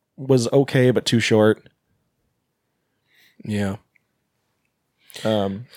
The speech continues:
Speaker 1: and they could have done so much more with that.
Speaker 2: Yeah.
Speaker 1: That one could, should have been, should have been really bloody. And I mean, you know, Bill Oberst Junior is always great.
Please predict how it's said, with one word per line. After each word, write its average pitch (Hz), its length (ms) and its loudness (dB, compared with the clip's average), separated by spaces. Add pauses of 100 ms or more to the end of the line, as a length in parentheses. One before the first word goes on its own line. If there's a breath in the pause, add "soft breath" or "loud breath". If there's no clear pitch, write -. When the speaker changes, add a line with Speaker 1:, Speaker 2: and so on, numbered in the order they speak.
Speaker 1:
and 139 100 2
they 139 60 2
could 151 100 2
have 143 80 2
done 117 160 0
so 104 120 -4
much 92 160 -6
more 90 180 -6
with - 140 -12
that. - 220 -10 (800)
Speaker 2:
Yeah. 98 340 -6 (360)
Speaker 1:
That 110 100 0
one 113 100 0
could, 104 220 -4
should 131 200 0
have 110 100 -4
been, 95 300 -4
should - 260 2
have 123 100 0
been 95 160 -6
really 98 200 -2
bloody. - 360 -10 (2750)
And 170 100 2
I 185 40 4
mean, 160 180 0
you 131 60 -2
know, 95 120 0
Bill 117 240 2
Oberst 95 260 -2
Junior 92 180 -2
is 78 60 -10
always 73 220 -4
great. 95 220 -8